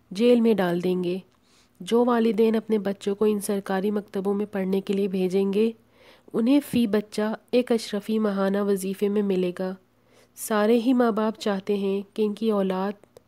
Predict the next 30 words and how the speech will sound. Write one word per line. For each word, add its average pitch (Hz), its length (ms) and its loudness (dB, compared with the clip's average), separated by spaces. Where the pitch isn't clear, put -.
زیور 214 320 0
تعلیم 190 380 0
سے 220 200 -2
آراستہ 190 500 -4
ہوں۔ 190 260 -2
اس 285 220 2
اعلان 233 400 8
نے 262 100 6
سارے 220 320 4
ملک 226 260 4
میں 247 100 4
خوشی 214 340 0
کی 220 140 -4
ایک 226 180 0
لہر 196 320 4
دوڑا 196 440 2
دی 196 120 -4
تھی۔ 196 240 -6
لوگ 214 420 6
جوک 226 440 2
در 247 160 8
جوک 226 300 2
اپنے 240 240 2
بچوں 202 380 0
کو 226 120 4
تعلیم 202 400 0
حاصل 214 320 0
کرنے 202 340 2
کے 208 140 -2
لیے 202 280 0